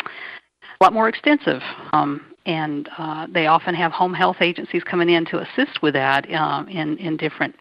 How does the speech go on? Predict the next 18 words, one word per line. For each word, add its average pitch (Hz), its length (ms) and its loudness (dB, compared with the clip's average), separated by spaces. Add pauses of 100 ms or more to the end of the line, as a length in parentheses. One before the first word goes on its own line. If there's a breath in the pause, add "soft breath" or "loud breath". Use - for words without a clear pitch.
(180)
in 160 120 -6
different 151 280 -6
places. 156 460 -6 (800 loud breath)
Um, 165 400 4 (720 loud breath)
what 208 260 6
I 190 240 4
find, 165 320 4
though, 160 200 6
is 160 140 2 (160)
if, 190 160 -4 (160)
if 196 240 6 (120)
the 170 80 2
res-, 175 300 0 (180)
financial 180 360 4
resources 170 500 0
are 147 120 0
limited, 160 720 0
the - 100 -8